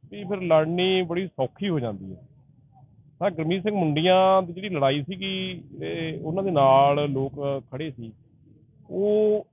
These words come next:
ਸਰਦਾਰ ਗੁਰਮੀਤ ਸਿੰਘ ਮੁੰਡੀਆਂ ਬਣ ਕੇ ਲੜ ਰਹੇ ਸੀ। ਔਰ ਦੂਜੀ ਗੱਲ ਮੈਂ ਇੱਕ ਖਾਸੀਅਤ ਇਹ ਦੱਸਦਾ ਵਾਂ, ਖਾਸੀਅਤ ਇਹ ਸੀ ਜਿਹੜਾ ਵਿਰੋਧੀ ਧਿਰ ਵੀ ਸੀਗੀ ਨਾ, ਉਹਨਾਂ ਕੋਲੇ ਕੋਈ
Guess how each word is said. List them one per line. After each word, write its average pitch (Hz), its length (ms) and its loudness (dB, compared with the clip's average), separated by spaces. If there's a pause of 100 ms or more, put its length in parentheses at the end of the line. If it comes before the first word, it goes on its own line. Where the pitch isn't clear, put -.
ਸਰਦਾਰ 165 260 4
ਗੁਰਮੀਤ 151 320 -2
ਸਿੰਘ 196 140 -4
ਮੁੰਡੀਆਂ 143 280 -2
ਬਣ 135 180 -4
ਕੇ - 120 -12
ਲੜ 110 200 -6
ਰਹੇ 92 120 -12
ਸੀ। - 260 -16
ਔਰ 190 60 2
ਦੂਜੀ 143 380 -2
ਗੱਲ 170 160 4
ਮੈਂ 165 120 -4
ਇੱਕ 156 160 -16
ਖਾਸੀਅਤ 131 400 -4
ਇਹ 151 60 -8
ਦੱਸਦਾ 110 300 -8
ਵਾਂ, 165 160 -4 (840)
ਖਾਸੀਅਤ 196 480 2
ਇਹ 240 120 -8
ਸੀ 240 120 -10
ਜਿਹੜਾ 262 120 -6
ਵਿਰੋਧੀ 208 400 -4
ਧਿਰ 190 180 -6
ਵੀ 135 200 -4
ਸੀਗੀ 131 280 -10
ਨਾ, 139 220 -10 (800)
ਉਹਨਾਂ 269 260 0
ਕੋਲੇ 247 260 -2
ਕੋਈ 233 480 -8